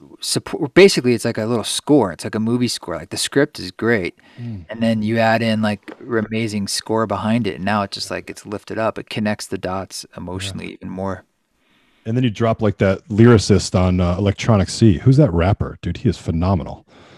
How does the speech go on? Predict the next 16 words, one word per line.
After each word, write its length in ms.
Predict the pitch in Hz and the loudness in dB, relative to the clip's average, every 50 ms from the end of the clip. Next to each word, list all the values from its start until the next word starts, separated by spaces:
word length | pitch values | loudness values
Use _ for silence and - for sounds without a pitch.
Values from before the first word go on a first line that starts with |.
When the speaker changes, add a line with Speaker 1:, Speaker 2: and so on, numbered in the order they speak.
| - - _ _ - | -20 -20 _ _ 0
Speaker 1:
Oh, 80 | 135 147 | 2 4
Speaker 2:
Which 40 | 170 | 6
I 80 | 175 | 6
Speaker 1:
that's, 220 | - - - - - - | 4 2 -2 -10 -4 2
uh, 160 | 160 156 151 | 6 6 6
Stick 540 | 143 - - - - - 180 190 - - - | 6 4 0 -2 4 4 4 4 4 0 -2
Man 300 | 131 120 117 113 110 107 | 0 2 2 2 0 -2
from 160 | - - 113 | -4 -6 -8
Dead 180 | 107 - 120 120 | -4 0 4 6
Speaker 2:
Yes. 340 | 135 147 123 80 - - - | 8 8 6 6 2 -2 -8
Speaker 1:
Prez. 140 | 95 92 - - - - _ _ _ - - | -10 -10 -12 -14 -18 -20 _ _ _ -8 -2
Yeah, 200 | 123 131 135 110 | 0 2 2 4
Speaker 2:
Oh, 40 | 87 | 4
Speaker 1:
Dead 100 | 135 143 - - | 4 2 2 2
Prez, 460 | - 143 135 131 127 127 117 110 117 | 4 6 6 6 6 4 2 0 0
um, 400 | 117 110 107 107 104 101 98 92 | 0 0 2 2 0 -2 -4 -8